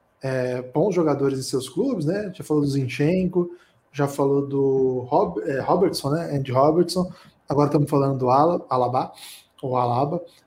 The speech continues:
É, e ninguém até agora com uma atuação primorosa, assim, na Euro, né? Pra, pra chamar de sua.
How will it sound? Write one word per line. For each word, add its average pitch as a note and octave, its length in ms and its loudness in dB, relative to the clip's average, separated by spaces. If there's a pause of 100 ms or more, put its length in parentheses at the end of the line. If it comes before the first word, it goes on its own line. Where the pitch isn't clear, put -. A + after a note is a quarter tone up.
(120)
É, C3+ 960 -2
e B3+ 80 2
ninguém C#4 280 8
até D#4+ 160 6
agora G#3 320 8
com C#4 100 2
uma C4 100 4
atuação A#3+ 520 4
primorosa, C#3+ 640 6
assim, A#2 160 -6
na B2 160 -4
Euro, B2+ 200 -4
né? B2 100 -8
Pra, C#3 180 -8
pra D#3 400 -10
chamar D3 300 -4
de C#3+ 80 -6
sua. D#3 580 4